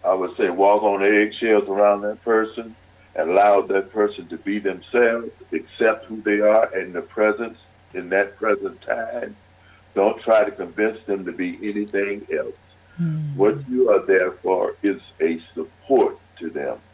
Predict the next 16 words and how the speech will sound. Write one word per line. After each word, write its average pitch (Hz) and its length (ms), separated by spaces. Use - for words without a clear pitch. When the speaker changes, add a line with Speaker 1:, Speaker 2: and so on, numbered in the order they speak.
Speaker 1:
So 98 160
Speaker 2:
Mm. - 60
Speaker 1:
you 90 100
can't 117 360
take 110 220
away 107 240
what - 220
they 98 200
are - 200
truly 90 480
feeling. 82 440
Their 101 200
feelings 98 460
belong 82 520
to 82 100
them. 80 320